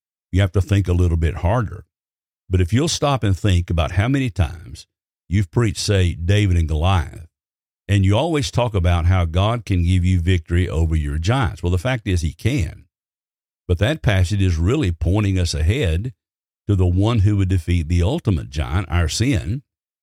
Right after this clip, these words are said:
who would walk into the valley of the shadow of death, who would face death for us and come out the other side a victor.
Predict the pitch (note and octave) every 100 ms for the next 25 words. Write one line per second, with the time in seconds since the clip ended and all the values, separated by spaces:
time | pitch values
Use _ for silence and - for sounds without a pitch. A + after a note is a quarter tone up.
0 | _ G#2+ G2 F2 F2 A#2+ A#2 A#2 F#2+ F2+
1 | F2+ G#2+ B2+ C#3+ - E2+ D#2+ - F#2 A#2
2 | B2 A#2+ F#2 D2+ C#2 G2+ - _ _ _
3 | _ _ F#2 E2+ D#2 F#2+ A#2+ C#3+ F#2+ A2
4 | G#2+ - F2 G#2 E2 F2+ - E2 E2 G#2
5 | F#2 F2+ D#2 F2+ D2+ F2 E2 D2 C#2+ D2+
6 | D2 D#2+ E2 F2+ B2 - F2